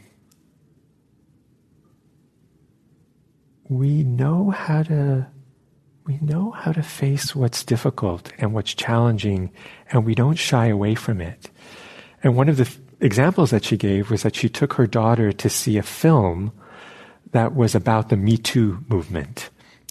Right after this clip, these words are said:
you know, and I can't remember exactly what the film was called, but I think it's,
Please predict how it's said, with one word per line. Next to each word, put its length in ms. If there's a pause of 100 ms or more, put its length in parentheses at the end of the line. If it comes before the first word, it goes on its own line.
you 100
know, 400
and 80
I 120
can't 260
remember 180
exactly 380
what 120
the 60
film 200
was 100
called, 100
but 80
I 60
think 200
it's, 240